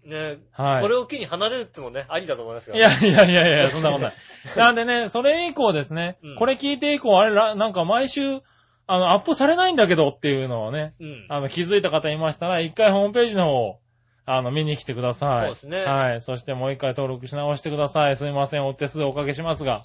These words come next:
Speaker 1: あの、チョアヘヨのホームページの方から登録した人は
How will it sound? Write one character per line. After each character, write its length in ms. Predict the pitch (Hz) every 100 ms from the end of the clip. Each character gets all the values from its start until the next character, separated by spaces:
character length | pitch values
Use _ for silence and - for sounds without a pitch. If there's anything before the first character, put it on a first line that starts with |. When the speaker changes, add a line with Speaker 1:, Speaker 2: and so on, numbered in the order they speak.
| -
Speaker 1:
あ 80 |
の、 120 | 180 180
チ 140 | -
ョ 80 | 226
ア 80 | 277
ヘ 80 |
ヨ 80 | 330
の 120 | 320
ホ 200 | - 294
ー 20 | 311
ム 60 |
ペ 100 | 302
ー 20 | 330
ジ 100 | 269
の 60 |
方 220 | 196 294
か 100 | 294
ら 80 | 330
登 240 | 277 202 196
録 220 | 175 175
し 60 | -
た 120 | 180
人 200 | - 208
は 420 | 233 220 151 104